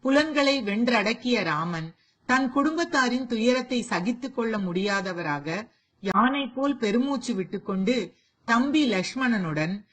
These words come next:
தாயாரின் அந்தப்புரத்திற்குள் சென்றார். அந்தப்புரத்தின் வாயிற்படியில் மிகவும் கௌரவத்திற்குரிய வயோதிகர் ஒருவர்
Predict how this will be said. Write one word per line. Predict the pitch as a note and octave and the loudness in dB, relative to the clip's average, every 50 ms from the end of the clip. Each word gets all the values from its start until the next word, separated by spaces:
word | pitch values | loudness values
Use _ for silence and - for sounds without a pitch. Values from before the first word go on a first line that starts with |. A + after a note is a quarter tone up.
| _ _ _ _ _ | _ _ _ _ _
தாயாரின் | - A3+ A#3 B3+ C4+ D4 D4 C#4+ C4+ A3+ A#3 C4 C#4+ | 2 4 4 4 4 2 2 2 2 0 0 -2 -2
அந்தப்புரத்திற்குள் | B3+ F#3+ F#3 G#3 A#3 B3+ B3 - A3 G3+ F3+ - F#3 E3 D3+ - F#3+ F#3+ | -2 -2 0 0 -2 -2 -2 -4 -4 -4 -4 -4 -6 -6 -4 -4 -4 -4
சென்றார். | A3+ - - F3 C#3+ D3 C#3+ C#3+ D3 C#3 C3+ C3+ - _ _ _ _ _ _ - | -4 -4 -6 -6 -6 -6 -4 -4 -4 -4 -4 -6 -12 _ _ _ _ _ _ -4
அந்தப்புரத்தின் | F#3 A3 B3 D4 F4+ F4 F4 E4 D#4+ D4+ - - D4+ D4 C#4 | 0 0 2 2 2 2 2 2 0 0 0 -2 -6 -6 -2
வாயிற்படியில் | A#3+ F#3+ F3 G3+ A#3 B3+ C4+ C4+ - - B3 A#3 G#3+ A#3 A#3 A#3+ A#3+ | 2 4 4 4 4 4 2 0 -2 -2 -2 -2 0 0 0 0 0
மிகவும் | G#3+ F#3 F3+ F3+ G#3+ B3 B3 C4 C#4+ C#4+ A#3 F#3 | 0 0 0 2 4 4 4 4 0 -4 -2 2
கௌரவத்திற்குரிய | F#3 F#3+ A3+ B3 C4+ B3 B3+ - - A#3+ A3+ - - A#3 G#3+ A3+ A#3 G#3 | 2 2 4 4 2 2 0 0 -2 -4 -6 -4 -4 -4 -4 -2 -2 0
வயோதிகர் | F3 D#3+ D#3+ F#3+ A3 A3+ A#3+ G#3 A#3+ G3+ A#3 A3+ G#3+ | 0 0 2 2 2 0 0 0 -2 -2 -2 -2 0
ஒருவர் | F#3+ E3+ D#3 D3+ C#3+ D3+ D#3+ - - | 0 0 0 -2 -2 -2 -4 -6 -8